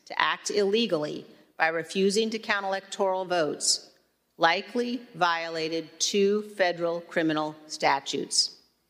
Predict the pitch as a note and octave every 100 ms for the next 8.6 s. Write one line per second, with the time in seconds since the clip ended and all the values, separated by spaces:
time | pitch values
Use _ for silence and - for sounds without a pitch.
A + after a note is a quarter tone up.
0 | _ _ _ _ _ - E3 G3 G#3 G3
1 | F3+ F3+ D#3+ D#3+ D#3+ D#3+ D3+ D3+ - -
2 | D#3 D3 D3 - - - - _ _ _
3 | _ _ _ _ E3 D3+ F3 E3+ - B3+
4 | A3 G#3+ - F#3 E3 E3 E3+ - - D#3+
5 | D3 E3+ E3+ F#3 G#3+ - G3+ G3 - -
6 | F3+ F3 F#3 F#3 F3 F3+ E3 - - -
7 | - _ _ _ F3 E3+ D#3+ D3 - -
8 | G3 A3 A3+ G#3+ A3 A3+